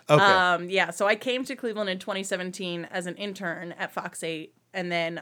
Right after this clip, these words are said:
Speaker 2: I went to Alabama for my first on-air news job. That was in Huntsville, or Huntsville, excuse me.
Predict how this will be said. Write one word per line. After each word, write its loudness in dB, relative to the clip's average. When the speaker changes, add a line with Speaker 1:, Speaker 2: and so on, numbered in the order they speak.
Speaker 2:
I -4
went -10
to -10
Alabama -4
for -14
my -4
first -4
on-air -2
news -6
job. 0
That 4
was 2
in -8
Huntsville, 0
or -4
Huntsville, -6
excuse -16
me. -8